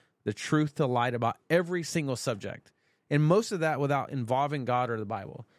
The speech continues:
But at this point in time, I believe that you either believe in something or you believe in nothing. If you believe in nothing, that's fine. But just understand that that's what you believe in, right? And, and when World War Three comes and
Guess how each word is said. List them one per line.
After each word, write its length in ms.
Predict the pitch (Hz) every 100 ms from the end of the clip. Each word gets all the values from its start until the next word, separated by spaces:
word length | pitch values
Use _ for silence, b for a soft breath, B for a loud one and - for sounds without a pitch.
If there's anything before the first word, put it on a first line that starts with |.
| _ -
But 80 | 143
at 120 | 127
this 200 | 160 190
point 260 | 202 202
in 40 | 185
time, 360 | 175 185 202 -
I 120 | 143
believe 480 | 131 131 165 196 147
that 180 | 139
you 180 | - 139
either 300 | 190 185 175
believe 320 | 143 147 180
in 80 | 185
something 320 | - 220 247
or 40 | 226
you 80 | 214
believe 280 | 214 208
in 80 | 196
nothing. 260 | 156 127 113
If 160 | 110
you 120 | 165 170
believe 280 | 240 285
in 60 | 233
nothing, 280 | 208 196 190
that's 180 | 165 -
fine. 540 | 262 262 160 147 185 - _ _ _ _ _ _ _ _ _ _
But 100 | 147
just 160 | 147 160
understand 640 | 190 190 - 240 233 190
that 240 | 185 180 - _
that's 180 | 123 127
what 100 | 156
you 40 | 208
believe 260 | 320 349 143
in, 140 | 98
right? 260 | 123 185 233
And, 200 | 160 160
and 220 | 147 143
when 140 | 123
World 200 | 127 185 185
War 120 | 190
Three 200 | 185 196
comes 340 | 190 214 208
and 200 | 147 104